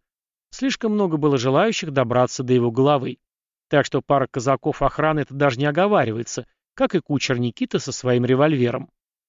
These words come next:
Крепкому, боевитому мужику явно было скучно жить обычной жизнью, так что Никита подобные выезды воспринимал с большим энтузиазмом. В общем, человек был за любую кипиш, кроме голодовки. Раздав указания, Егор отправился на мануфактуру.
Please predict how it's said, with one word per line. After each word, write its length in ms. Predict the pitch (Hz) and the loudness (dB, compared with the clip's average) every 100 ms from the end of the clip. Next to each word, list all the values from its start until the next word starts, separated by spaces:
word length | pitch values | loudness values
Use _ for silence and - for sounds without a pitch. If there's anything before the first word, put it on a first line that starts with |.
| _ _ _ _ _ _ _ _ - | _ _ _ _ _ _ _ _ 0
Крепкому, 560 | 151 202 - 143 127 | 4 4 2 0 0
боевитому 560 | 110 131 156 202 180 160 | 4 4 4 2 -2 0
мужику 500 | 151 127 151 - 208 | 0 0 -2 -4 -2
явно 420 | 139 208 220 214 | 0 2 0 0
было 180 | 196 196 | 0 0
скучно 560 | - - 247 - 156 | -4 -6 -6 -4 -4
жить 260 | 120 160 - | 0 -2 -2
обычной 460 | 123 135 - 131 127 | -2 -2 -4 -6 -4
жизнью, 480 | 165 139 131 123 - | -2 -2 -4 -12 -8
так 140 | 135 | -6
что 120 | - | -2
Никита 400 | 135 131 165 143 | -2 -2 -4 -4
подобные 480 | - 131 127 117 120 | 0 0 0 0 -2
выезды 460 | 110 165 240 202 202 | 0 0 0 -2 -6
воспринимал 600 | 151 - 117 113 123 147 | -6 -4 -2 0 0 0
с 80 | 123 | 0
большим 440 | 123 107 - 123 | -2 0 -2 -2
энтузиазмом. 800 | 120 139 123 185 165 107 127 135 _ _ _ _ _ _ _ | -2 -2 -2 2 2 0 -4 -10 _ _ _ _ _ _ _
В 120 | 139 | 0
общем, 240 | 147 - 143 | 0 0 -4
человек 400 | - 143 147 143 | -2 0 2 2
был 160 | 139 | 0
за 120 | 131 147 | 0 0
любую 300 | 156 160 151 | 2 2 0
кипиш, 380 | 226 233 110 | -4 -6 -6
кроме 280 | - 123 120 | -6 -4 -4
голодовки. 720 | 117 131 135 127 - - 143 _ _ _ _ _ _ _ | 0 0 0 -4 -12 -14 -14 _ _ _ _ _ _ _
Раздав 480 | - 135 120 127 - | -2 0 2 0 -2
указания, 560 | 95 127 113 139 143 123 | -2 0 2 2 2 0
Егор 300 | 113 123 127 | 0 0 0
отправился 540 | 113 135 131 127 - | 0 -2 0 -2 -4
на 60 | 131 | -4
мануфактуру. 760 | 127 117 151 - - 127 135 | -4 -2 -2 -2 -6 -8 -8